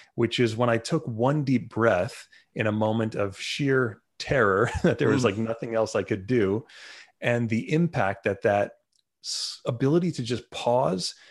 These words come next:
Speaker 1: and reset my system that that had, I found when I did that repeatedly, whenever I became flustered, overwhelmed, anxious, upset, um, or even just ex-, even just became aware of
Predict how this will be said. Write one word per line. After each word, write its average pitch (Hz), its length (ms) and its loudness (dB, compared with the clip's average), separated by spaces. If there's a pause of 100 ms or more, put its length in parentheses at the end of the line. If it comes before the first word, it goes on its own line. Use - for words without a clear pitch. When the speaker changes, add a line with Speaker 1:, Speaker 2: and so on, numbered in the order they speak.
(160)
Speaker 1:
and 113 280 -2
reset 127 500 0
my 110 140 -2
system 101 640 0 (420)
that 120 140 -2
that 104 160 2
had, 113 520 -2 (460)
I 123 140 -2
found 113 380 0
when 113 100 2
I 107 80 2
did 123 200 0
that 120 180 4
repeatedly, 113 760 0 (100)
whenever 120 460 4
I 117 80 6
became 110 600 0
flustered, 117 580 0
overwhelmed, 107 880 2
anxious, 117 520 -4
upset, 107 500 -2 (160)
um, 101 440 -2 (180)
or 123 140 2
even 160 300 2
just 107 260 -2
ex-, - 280 -8
even 170 420 -2
just 131 240 -4
became 123 260 -2
aware 107 460 2
of 101 240 -6